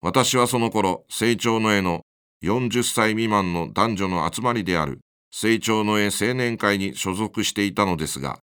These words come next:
そんなことで悩んでいる時に、青年会の先輩が、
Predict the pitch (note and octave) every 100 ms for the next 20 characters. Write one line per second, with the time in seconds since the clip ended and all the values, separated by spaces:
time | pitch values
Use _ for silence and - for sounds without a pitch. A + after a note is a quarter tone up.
0 | _ _ _ _ _ - - A2+ A2+ A2+
1 | A2 A2 G2+ F#2 F#2+ A#2+ A#2+ G2+ G#2 G#2+
2 | G2+ F#2+ D#2+ C2+ _ _ _ _ - G#2+
3 | A2 A2 G#2 G2+ F#2+ F#2 E2+ F#2+ A2 G#2
4 | G2 F2